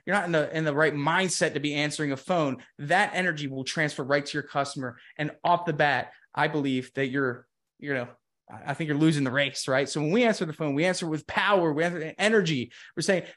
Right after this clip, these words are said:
"Thank you for calling Premium Painting. This is Tanner. How may I help you today?" Right? So that sort of energy, that sort of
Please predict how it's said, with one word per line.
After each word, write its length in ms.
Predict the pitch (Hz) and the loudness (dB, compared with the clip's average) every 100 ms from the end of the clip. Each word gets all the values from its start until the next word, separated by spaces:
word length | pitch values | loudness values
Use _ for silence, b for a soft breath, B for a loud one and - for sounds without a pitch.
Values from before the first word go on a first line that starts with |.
| - | 4
"Thank 180 | 277 247 | 4 4
you 60 | |
for 60 | 220 | 2
calling 200 | 226 220 | 4 4
Premium 280 | 220 214 196 | 4 2 2
Painting. 300 | 202 190 170 | 2 2 0
This 140 | 160 | -4
is 120 | 151 | -8
Tanner. 420 | - - 190 185 | -10 -2 0 2
How 260 | 139 - 190 | 0 -2 -2
may 160 | 202 180 | 0 2
I 40 | |
help 240 | 165 180 | 2 0
you 60 | 170 | -2
today?" 400 | 147 135 113 - _ B B | 0 0 -2 -4 _ B B
Right? 200 | 160 175 | 2 2
So 120 | 175 | 4
that 200 | 170 202 | 2 2
sort 220 | 196 226 180 | 2 0 0
of 80 | - | 0
energy, 400 | 175 180 160 147 | 0 0 0 0
that 200 | 139 160 | 0 -2
sort 300 | - 185 175 | -4 -4 0
of 180 | 165 | 0